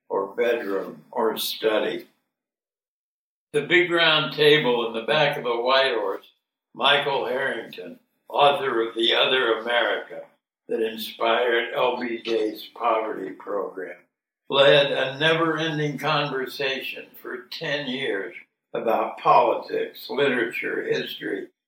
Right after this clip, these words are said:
and anything else that started conversation. It was there that I first heard about Federico Garcia Lorca, the great Spanish poet, whose Poet in New York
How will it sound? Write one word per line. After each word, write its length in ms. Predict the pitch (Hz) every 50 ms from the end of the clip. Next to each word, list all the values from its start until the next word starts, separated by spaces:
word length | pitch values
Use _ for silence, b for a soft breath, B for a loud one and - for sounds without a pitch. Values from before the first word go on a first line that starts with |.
| _
and 160 | - 131 135 139
anything 540 | 147 151 151 147 147 147 143 139 131 131
else 360 | 135 131 113 - - - - -
that 180 | - - - -
started 520 | - - 117 117 123 120 117 117 117 -
conversation. 1000 | - 120 113 110 107 107 110 107 104 - - - 117 110 104 - - - - - _ _ _ _ _ _ _ _ _ _ _ _ _ _ _ -
It 60 | 135
was 280 | 143 151 143 123 - -
there 320 | 147 156 151 156 160 160
that 140 | 147 147 135
I 180 | 135 139 - -
first 360 | - 143 147 151 147 - -
heard 220 | 156 147 147 143
about 480 | 143 139 135 131 127 127 123 127 - -
Federico 800 | 139 139 139 131 131 131 135 143 139 139 - 147 143 127 120
Garcia 640 | - 131 131 123 123 120 - - - 139 139 135 131
Lorca, 640 | 131 127 123 123 123 120 120 - - - - - - _ _ _ _ _ -
the 100 | - 131 123
great 420 | - - 135 143 143 143 143 - -
Spanish 720 | - - - 143 143 139 135 139 135 117 107 - - - _
poet, 340 | - - - - - - - - _ _ _ _ _ - -
whose 320 | 135 135 127 - - - - -
Poet 440 | - 135 151 151 151 147 143 135
in 200 | 131 127 127 123
New 120 | 123 120 117
York 520 | 120 123 135 135 120 104 90 - - -